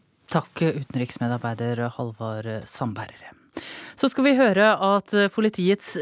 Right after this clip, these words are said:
sikkerhetstjeneste sier at norske innbyggere kan ha blitt I S-medlemmer uten at det har blitt fanget opp. P S T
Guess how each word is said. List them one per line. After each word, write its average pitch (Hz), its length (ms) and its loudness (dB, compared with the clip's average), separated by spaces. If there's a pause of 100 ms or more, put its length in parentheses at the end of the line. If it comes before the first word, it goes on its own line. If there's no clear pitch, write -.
sikkerhetstjeneste 240 1040 2
sier 175 280 2
at 180 100 0
norske 208 320 0
innbyggere 180 480 2
kan 285 360 4
ha 185 120 0
blitt 165 320 -4
I 151 180 -2
S-medlemmer 156 540 2 (420)
uten 254 440 2 (120)
at - 140 -12
det 165 60 2
har 139 100 0
blitt 151 160 -6
fanget 127 300 -2
opp. - 180 -14 (480)
P 196 160 6
S 220 120 2
T 220 120 6